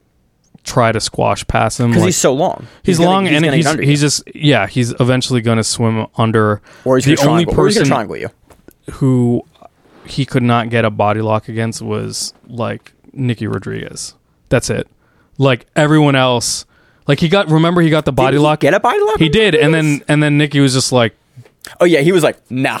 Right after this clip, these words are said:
Speaker 1: Yeah,
Speaker 2: and didn't want
Speaker 1: exactly.
Speaker 2: any of that. Okay, yeah, I was like, "I thought he did get a body lock on Rodriguez."
Speaker 1: Yeah, I mean, it didn't effectively work. I think, so anyway, people are starting, I'm starting to notice people are starting to stand in Roberto's cl-, closed guard more as, as a favorable way of passing, which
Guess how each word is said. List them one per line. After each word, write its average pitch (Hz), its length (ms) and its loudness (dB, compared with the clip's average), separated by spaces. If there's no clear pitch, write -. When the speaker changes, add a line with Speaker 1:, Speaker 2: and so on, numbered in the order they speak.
Speaker 1:
Yeah, 156 300 2
Speaker 2:
and 113 80 0
didn't 143 160 0
want 139 120 0
Speaker 1:
exactly. - 20 0
Speaker 2:
any 127 140 2
of 113 60 2
that. 107 140 0
Okay, 127 240 0
yeah, 135 80 2
I 123 40 0
was 139 100 -2
like, 143 80 0
"I - 20 -6
thought - 180 -4
he 202 100 -6
did 190 100 0
get 240 100 2
a - 40 -2
body 101 180 -2
lock 87 160 -6
on 110 80 -8
Rodriguez." - 480 -12
Speaker 1:
Yeah, 131 260 0
I 139 100 2
mean, 156 120 4
it 143 100 0
didn't 147 380 0
effectively 120 520 -4
work. 110 280 -2
I 117 80 -2
think, 117 220 -2
so - 180 0
anyway, 131 300 2
people 151 300 0
are 143 60 2
starting, 123 420 0
I'm 123 260 0
starting 139 320 0
to 113 60 0
notice 110 220 -2
people - 240 -6
are 110 40 -4
starting 113 220 -2
to 107 60 -4
stand 110 520 -2
in 123 200 2
Roberto's 113 440 -2
cl-, 120 320 -2
closed - 380 -4
guard 107 240 0
more 120 440 2
as, 113 320 -4
as 110 240 -4
a 117 80 -8
favorable 113 680 -2
way 120 260 -4
of 107 180 -10
passing, 107 640 -6
which - 320 -8